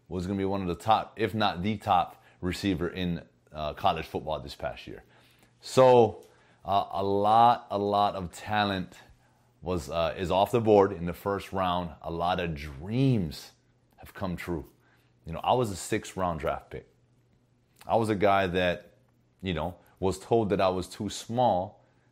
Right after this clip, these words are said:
to even play the game, let alone go to, to, to college, play the Division One, and then get drafted, play in the N F L? Nah. Well,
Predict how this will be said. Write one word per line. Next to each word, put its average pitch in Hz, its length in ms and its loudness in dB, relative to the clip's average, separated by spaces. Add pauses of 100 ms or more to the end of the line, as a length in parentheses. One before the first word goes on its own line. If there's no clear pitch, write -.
(360)
to 113 80 -2
even 101 240 -2
play 113 180 2
the 113 80 2
game, 78 320 -6 (400)
let 110 160 -2
alone 101 460 2 (480)
go 113 180 6
to, 101 360 0
to, 95 180 0
to - 300 -8
college, 87 460 0
play 104 140 2
the 92 100 0
Division 95 520 0
One, 87 320 0 (680)
and 101 120 -2
then 107 120 2
get 98 140 2
drafted, 147 720 0
play 131 120 4
in 135 60 0
the 131 100 4
N 127 120 0
F 113 160 -6
L? 185 360 0 (800)
Nah. 71 460 -8 (840)
Well, 78 360 -4